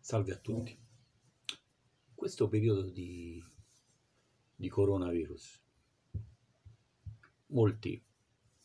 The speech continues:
da quello che vedo su, sui, su,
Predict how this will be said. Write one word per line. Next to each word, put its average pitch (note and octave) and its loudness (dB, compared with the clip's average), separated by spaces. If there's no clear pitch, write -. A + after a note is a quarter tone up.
da G#2+ -8
quello F#2 4
che G2 -6
vedo F2 0
su, F#2+ -8
sui, - -6
su, - -14